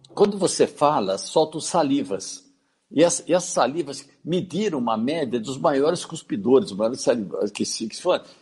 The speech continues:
e chegou até seis pés. O que que é seis pés? Dá um metro e oitenta. Um metro e oitenta. Por isso que eles falam assim, o C D C sempre falou de um metro e oitenta. A gente que deu uma arredondada assim pra um metro e meio.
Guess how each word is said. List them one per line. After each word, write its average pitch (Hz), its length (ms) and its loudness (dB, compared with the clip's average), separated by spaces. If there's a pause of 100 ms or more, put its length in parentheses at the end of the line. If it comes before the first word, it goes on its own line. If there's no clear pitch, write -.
e - 80 2
chegou 165 480 4
até 170 280 4
seis 214 400 2
pés. 143 320 2
O - 40 -18
que 208 120 -2
que 202 120 -4
é 160 60 0
seis 147 300 -2
pés? 104 320 0
Dá 165 100 2
um 185 60 -2
metro 185 340 -2
e - 20 4
oitenta. 151 480 -4 (540)
Um - 60 -6
metro 170 200 2
e 180 40 0
oitenta. 139 340 -2 (340)
Por 180 140 6
isso - 160 4
que - 60 2
eles 170 140 2
falam 131 200 6
assim, 123 240 -2
o 113 40 -2
C - 180 0
D 156 100 -2
C 170 180 0
sempre 262 400 2
falou 156 360 4
de 151 100 2
um 135 40 2
metro 143 320 -4
e 147 40 0
oitenta. 123 440 -2
A 131 40 2
gente 208 220 -10
que 370 100 -2
deu 240 140 2
uma 220 120 0
arredondada 135 720 -2
assim 170 280 -2
pra 208 260 0
um 202 60 -2
metro 190 340 2
e - 80 -6
meio. 151 360 2